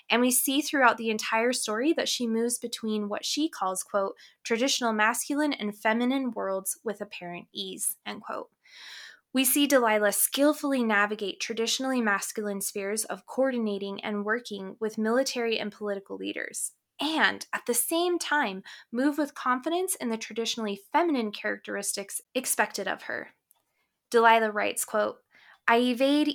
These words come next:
easy definition, embodying instead a myriad individual fragmented self, performing gender across a full spectrum of possibilities. And in these selves, or cross-dressings, as I prefer to call them,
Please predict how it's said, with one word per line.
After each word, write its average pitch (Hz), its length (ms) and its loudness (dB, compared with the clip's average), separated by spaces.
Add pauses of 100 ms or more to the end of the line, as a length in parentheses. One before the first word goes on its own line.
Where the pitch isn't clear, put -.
easy 240 400 -4
definition, 208 960 -4 (180)
embodying 254 720 2
instead 214 760 -4
a 196 80 -8
myriad 262 720 0
individual 214 640 -4
fragmented 202 800 -8
self, - 480 -6 (240)
performing 220 540 -2
gender 240 420 0
across 226 420 0
a 214 60 -4
full 247 300 -4
spectrum 220 500 -4
of 196 160 -12
possibilities. 196 920 -8 (560)
And 220 140 -2
in 247 280 2
these 269 320 0
selves, 254 640 0
or 196 320 -2 (220)
cross-dressings, 233 1080 0
as 202 180 -4
I 208 160 2
prefer 208 340 -10
to 190 120 -16
call 185 220 -12
them, 220 340 -10